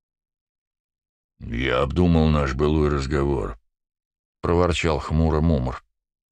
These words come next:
"Ты хитрил. Ответы тянул из меня. Так нечестно".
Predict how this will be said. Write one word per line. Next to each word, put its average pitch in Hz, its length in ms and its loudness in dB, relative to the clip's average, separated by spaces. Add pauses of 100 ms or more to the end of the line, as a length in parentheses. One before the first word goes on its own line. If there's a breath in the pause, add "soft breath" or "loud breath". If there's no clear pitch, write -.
(400)
"Ты 67 80 -2
хитрил. 62 560 -4 (640)
Ответы 73 580 0
тянул 65 380 -2
из 64 100 -6
меня. 62 420 -6 (640)
Так 64 260 -2
нечестно". 67 800 -4